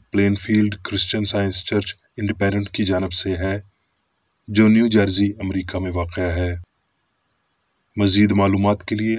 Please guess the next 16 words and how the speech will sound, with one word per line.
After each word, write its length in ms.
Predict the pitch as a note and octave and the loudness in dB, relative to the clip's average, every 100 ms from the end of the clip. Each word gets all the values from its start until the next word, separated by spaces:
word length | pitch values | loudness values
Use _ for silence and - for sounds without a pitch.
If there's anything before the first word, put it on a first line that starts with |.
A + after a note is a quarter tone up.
| - | 0
آپ 140 | F#2+ F2+ | -2 -2
ہماری 240 | G2+ F#2+ F#2+ | -4 0 0
ویب 200 | F2+ F2 | -2 -2
سائٹ 260 | G#2+ G2+ - | -2 -2 -2
ملاحظہ 380 | G2+ F#2 F#2 G2 | -4 -2 -2 -2
کریں، 320 | F#2 G2 G2+ G#2 _ _ _ _ _ _ _ _ _ _ - | -2 -4 -4 -8 _ _ _ _ _ _ _ _ _ _ -10
ڈبلیو 420 | F#2+ G2+ G2 A2+ | 0 0 4 2
ڈبلیو 400 | A2 G2+ F#2+ G2+ | 4 2 4 2
ڈبلیو 420 | G2+ G2 F2+ G2+ G#2 | 2 0 0 -2 0
ڈاٹ 440 | G2 F#2 F2 - | 0 0 -2 -4
پلین 240 | G#2 G2+ | -2 0
فیلڈ 540 | G2+ A2+ G#2+ G#2+ G#2+ - | -2 -4 -2 -2 -4 -6
سی 300 | - F#2+ F#2+ | -6 0 0
ایس 220 | F#2+ - | -2 -6
ڈاٹ 300 | G2 F#2 F2 | -4 -4 -4
کام۔ 360 | - F#2 F2 | -8 -8 -6